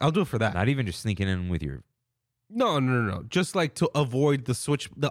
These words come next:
Speaker 1: unnecessary switchback. Because I have had it where, once again, it's a dog-eat-dog world. I'll go through the switchback properly, and somebody unhooks it and goes in front.
Speaker 2: Ooh, yeah, that's rough.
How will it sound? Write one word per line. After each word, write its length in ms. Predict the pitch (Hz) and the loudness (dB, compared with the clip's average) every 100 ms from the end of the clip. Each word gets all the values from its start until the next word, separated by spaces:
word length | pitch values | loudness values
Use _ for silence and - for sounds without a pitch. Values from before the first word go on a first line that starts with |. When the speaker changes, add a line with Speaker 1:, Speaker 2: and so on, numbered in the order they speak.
| 160 | 2
Speaker 1:
unnecessary 600 | 170 147 - 143 127 117 | 2 2 0 -2 0 -2
switchback. 480 | - 107 - 104 - _ _ _ _ _ _ | -2 -4 -4 -12 -12 _ _ _ _ _ _
Because 600 | 170 135 262 254 131 107 - - | -4 0 2 4 2 0 -8 -4
I 100 | 151 | 0
have 180 | 214 180 | 0 0
had 240 | 208 208 | 0 2
it 180 | 127 - _ _ _ _ | 0 -2 _ _ _ _
where, 400 | 131 135 120 107 - _ _ _ _ | -2 2 2 0 -4 _ _ _ _
once 280 | 98 104 - | -12 -10 -4
again, 200 | 131 226 | 0 2
it's 120 | 127 | 2
a 20 | 104 | 2
dog-eat-dog 500 | 120 131 127 147 147 | 2 4 2 2 2
world. 300 | 240 143 - _ _ _ _ _ _ _ _ _ | 0 0 -6 _ _ _ _ _ _ _ _ _
I'll 160 | 156 175 | 0 2
go 180 | 123 359 | 2 2
through 120 | 381 | 4
the 100 | 151 | 2
switchback 600 | - 120 - 127 - _ | 0 -2 0 -2 -2 _
properly, 540 | - 262 156 117 135 - _ _ _ | 2 2 2 0 0 -4 _ _ _
and 100 | - | -2
somebody 260 | - 214 190 | 2 2 2
unhooks 300 | 175 180 190 | 2 2 2
it 60 | 190 | 0
and 100 | 156 | 0
goes 100 | 156 | 0
in 60 | |
front. 160 | - - _ _ _ _ _ - - | -2 -10 _ _ _ _ _ -14 -4
Speaker 2:
Ooh, 280 | 90 85 82 | 0 0 0
yeah, 240 | 85 85 | 0 0
that's 180 | 90 87 | -2 -4
rough. 300 | 82 82 | -6 -6